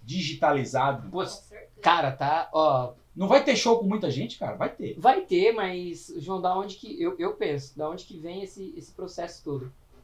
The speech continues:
Speaker 2: Escancarou mais ainda. O digital, o consumo digital, por exemplo, de música, ele era ainda muito pequeno.
Speaker 1: Sim, sem dúvida.
Speaker 2: Então você pesquisa qualquer
Speaker 1: Tem a
Speaker 2: vídeo de
Speaker 1: pirataria,
Speaker 2: especialistas que
Speaker 1: né?
Speaker 2: trabalham
Speaker 1: Tem um monte
Speaker 2: com,
Speaker 1: de
Speaker 2: com
Speaker 1: coisa.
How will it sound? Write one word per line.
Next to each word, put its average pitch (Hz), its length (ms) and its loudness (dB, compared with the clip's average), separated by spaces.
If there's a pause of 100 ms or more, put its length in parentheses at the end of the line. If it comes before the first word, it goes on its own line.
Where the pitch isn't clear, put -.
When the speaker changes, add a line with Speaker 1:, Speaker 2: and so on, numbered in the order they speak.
(560)
Speaker 2:
Escancarou 160 460 -4
mais 185 240 0
ainda. 151 440 -2 (540)
O 156 140 0
digital, 180 680 2
o 139 40 -6
consumo 160 420 -6
digital, 156 380 -8
por 139 80 -6
exemplo, 139 280 -6
de 160 120 -10
música, 156 480 -8
ele 135 200 -6
era 175 500 -2
ainda 180 260 -6
muito 196 440 -2
pequeno. 143 420 -8
Speaker 1:
Sim, 180 340 -2
sem - 200 -8
dúvida. 123 260 -2
Speaker 2:
Então 180 120 -4
você 180 280 -4 (140)
pesquisa 180 840 -2 (520)
qualquer 269 220 4
Speaker 1:
Tem 220 80 6
a - 20 2
Speaker 2:
vídeo 196 200 0
de 190 80 -2
Speaker 1:
pirataria, 185 540 8
Speaker 2:
especialistas 165 460 8
que - 60 -12
Speaker 1:
né? - 80 -20
Speaker 2:
trabalham 185 460 8
Speaker 1:
Tem 147 80 -2
um 196 40 4
monte 196 120 4
Speaker 2:
com, - 20 -
Speaker 1:
de 170 60 0
Speaker 2:
com - 140 -8
Speaker 1:
coisa. 190 60 6